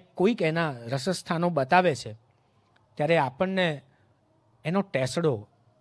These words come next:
આપણી જીભને જીવ સુધી જે થોડો સ્વાદ વધારે આવે, એમાં આસ્વાદક નિમિત્ત બને છે. મને આવો નિમિત્ત બનાવ્યો એ બદલ આપ સૌનો હું ઋણી છું. છેલ્લે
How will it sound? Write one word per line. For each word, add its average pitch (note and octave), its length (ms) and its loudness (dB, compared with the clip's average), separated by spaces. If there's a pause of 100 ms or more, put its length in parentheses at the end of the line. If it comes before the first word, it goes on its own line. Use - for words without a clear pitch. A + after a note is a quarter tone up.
(300)
આપણી F3 280 0
જીભને D#3 500 0
જીવ C3+ 300 -4
સુધી D3+ 440 -6 (440)
જે D3+ 100 -4
થોડો E3 240 -2
સ્વાદ D3+ 380 0
વધારે B2 440 0
આવે, A2+ 320 -4 (640)
એમાં D3 420 2 (500)
આસ્વાદક E3 540 -2
નિમિત્ત C3+ 420 -4
બને A#2 300 -6
છે. A#2 160 -14 (840)
મને C#3 300 -2 (840)
આવો B2 180 -2
નિમિત્ત C3+ 400 -2
બનાવ્યો C3+ 440 -4 (560)
એ C3 60 -8
બદલ C3 380 -4 (760)
આપ A#2+ 160 -6
સૌનો D3+ 520 0 (480)
હું B2+ 120 0
ઋણી C3+ 240 2
છું. E3 220 -6 (520)
છેલ્લે C#3 440 0